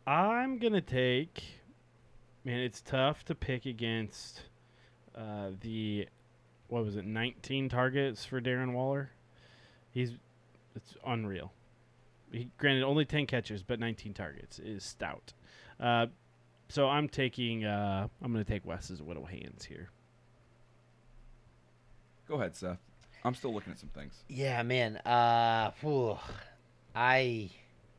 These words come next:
Speaker 3: don't love, I don't think I love either team right now.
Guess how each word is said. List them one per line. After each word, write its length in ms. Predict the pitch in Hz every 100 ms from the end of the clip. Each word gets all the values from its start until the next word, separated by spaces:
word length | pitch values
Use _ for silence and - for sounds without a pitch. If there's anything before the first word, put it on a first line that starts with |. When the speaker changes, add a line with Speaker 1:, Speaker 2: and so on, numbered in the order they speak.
| 113 117
Speaker 3:
don't 360 | 120 120 -
love, 480 | - 113 110 107 95 - - - _ - _ -
I 60 |
don't 120 | 147
think 140 | 135 123
I 100 | 104
love 260 | 98 101
either 180 | 104 95
team 280 | 90 - 101
right 240 | 92 95 95
now. 400 | 92 92 90